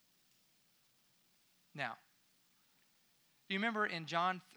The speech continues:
three five, it says, "Waiting for a certain moment of water for an angel to come up, the time, a time to time." This is the last thing, and I'm done. Listen,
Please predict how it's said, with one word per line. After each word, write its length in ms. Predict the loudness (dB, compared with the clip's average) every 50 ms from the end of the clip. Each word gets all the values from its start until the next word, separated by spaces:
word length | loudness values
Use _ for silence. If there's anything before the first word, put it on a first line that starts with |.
| -14
three 160 | -10 -10 -10 -6
five, 420 | -2 0 2 4 4 4 2 2
it 80 | -2 -6
says, 200 | -8 -8 -6 -4
"Waiting 240 | -2 -2 -2 -4 -6
for 160 | -6 -6 -4
a 60 | -4
certain 300 | -4 -4 -4 -4 -6 -6
moment 300 | -6 -4 -4 -4 -4 -6
of 80 | -6 -6
water 260 | -4 -2 -2 -2 -2
for 140 | -4 -6 -6
an 60 | -6
angel 180 | -6 -8 -8 -10
to 80 | -10
come 220 | -10 -8 -8 -4 -2
up, 180 | -2 -2 -2
the 80 | -6 -10
time, 340 | -6 -4 -2 -2 -2 -4 -8 -16 -16
a 20 |
time 420 | -8 -2 0 0 0 0 -2 -4 -10 -16
to 80 | -10
time." 240 | -6 -4 -4 -4 -4
This 180 | -6 -8 -8 -8
is 60 | -6
the 60 | -2
last 220 | -2 -2 -2 -4
thing, 120 | -8 -10 -10
and 60 | -10
I'm 80 | -8 -8
done. 200 | -8 -8 -8 -10 -10
Listen, 320 | -10 -10 -10 -12 -14 -18